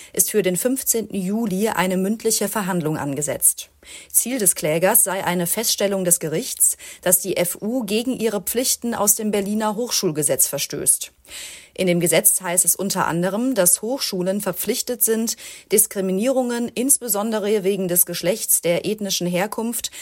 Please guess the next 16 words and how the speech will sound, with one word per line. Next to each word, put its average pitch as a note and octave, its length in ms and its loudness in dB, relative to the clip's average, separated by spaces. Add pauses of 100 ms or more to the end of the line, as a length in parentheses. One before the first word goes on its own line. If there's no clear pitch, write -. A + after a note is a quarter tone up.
(140)
einer F#3+ 240 2
rassistischen A3 800 2
oder A3 400 2
antisemitischen G#3 840 0
Zuschreibung G3+ 800 0
zu A3 160 0
beseitigen. E3 720 0 (580)
Hochschulen C4+ 560 4
wie F3+ 120 0
die F3 160 2
Humboldt-Universität G#3 1160 2
und E3+ 200 0
Technische F3 560 2
Universität E3+ 680 2
in E3 140 0
Berlin E3 400 0